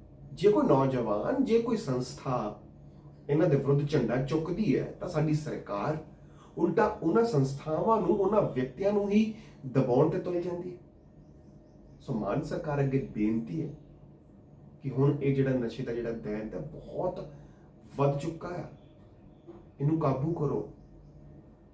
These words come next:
ਉਹ ਪੰਜਾਬ ਜਿਹੜਾ, ਅਹ,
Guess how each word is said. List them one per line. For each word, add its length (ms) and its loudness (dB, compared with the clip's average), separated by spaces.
ਉਹ 180 2
ਪੰਜਾਬ 520 2
ਜਿਹੜਾ, 500 2
ਅਹ, 920 -2